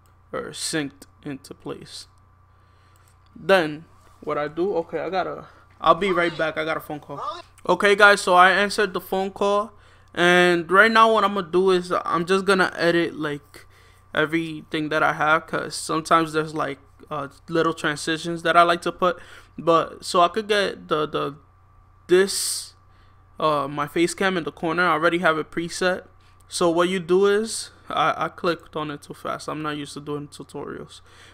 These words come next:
But I click on this box right here. And then you get to either expand it. Oh, wait, you can't see. Okay, look. You get to either make it smaller,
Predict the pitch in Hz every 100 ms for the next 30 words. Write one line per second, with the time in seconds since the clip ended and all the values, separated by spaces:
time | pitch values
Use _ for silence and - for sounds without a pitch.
0 | _ 165 165 156 - 170 - 208 202 170
1 | 170 170 165 170 - 156 170 170 233 _
2 | _ - - - - _ _ _ _ _
3 | - - - _ _ 160 165 160 170 170
4 | 170 151 - - 165 165 170 170 160 156
5 | 151 143 - 156 156 151 151 - - 165
6 | 196 196 202 208 - _ 160 147 - _
7 | - 143 139 135 160 - - - - -
8 | _ _ _ _ _ _ _ _ _ _
9 | _ _ _ _ - - 147 151 143 -
10 | - 160 175 165 - - - 156 151 151
11 | - - _ _ _ _ _ _ _ 165
12 | 165 170 - 180 175 190 196 196 208